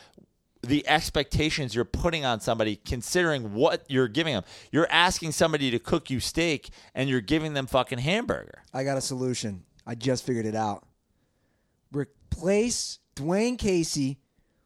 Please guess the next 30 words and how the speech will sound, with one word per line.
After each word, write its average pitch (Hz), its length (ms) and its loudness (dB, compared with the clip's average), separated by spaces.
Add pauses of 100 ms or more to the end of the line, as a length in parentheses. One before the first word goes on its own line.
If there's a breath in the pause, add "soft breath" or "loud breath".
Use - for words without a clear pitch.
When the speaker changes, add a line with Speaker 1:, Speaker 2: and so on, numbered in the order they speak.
Speaker 2:
with - 260 -8
Dwayne 170 460 2
The 156 80 2
Rock 147 280 2
Johnson. 131 540 -2 (800 soft breath)
He 135 100 -4
said 170 220 4
he's 180 100 0
gonna 185 140 2
run 180 140 4
for 151 100 -4
president. 151 520 4 (580)
This 147 420 0
maybe 151 280 2
will 139 80 2
be 139 120 0
a 127 60 0
precursor 170 560 0
to 147 60 2
that. 147 260 2 (220 soft breath)
He 170 120 -4
can 151 180 -2
show 196 960 4 (720)
that 139 120 2
he 156 80 2
can 156 140 -2
handle 175 760 2
managing 160 760 0
a 139 40 -6
team. 170 560 -2